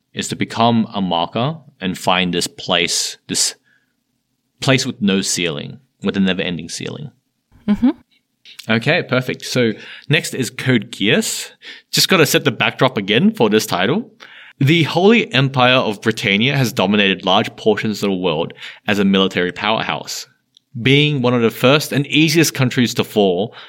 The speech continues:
Speaker 1: Japan has been renamed to Area eleven. During a shootout between soldiers of Britannia and Area eleven rebels, our main character, Lelouch,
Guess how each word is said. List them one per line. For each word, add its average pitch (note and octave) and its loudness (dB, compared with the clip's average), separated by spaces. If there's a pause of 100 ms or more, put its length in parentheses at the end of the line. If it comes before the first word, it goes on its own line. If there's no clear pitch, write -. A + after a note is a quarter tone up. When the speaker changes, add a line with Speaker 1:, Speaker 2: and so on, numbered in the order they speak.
Speaker 1:
Japan C3 2
has B2+ -2
been G#2 2
renamed F#2+ 2 (120)
to - -4
Area F2 0
eleven. F#2 -4 (400)
During D#3+ 4
a - -16
shootout A2+ 2
between G#2+ 2
soldiers A#2 2
of G2+ -2
Britannia A#2 0
and G#2+ -2 (100)
Area A2+ 2
eleven F#2+ -2
rebels, F#2 -2 (380)
our A2+ 2
main C#3+ 4
character, F#2 -2
Lelouch, G2+ 0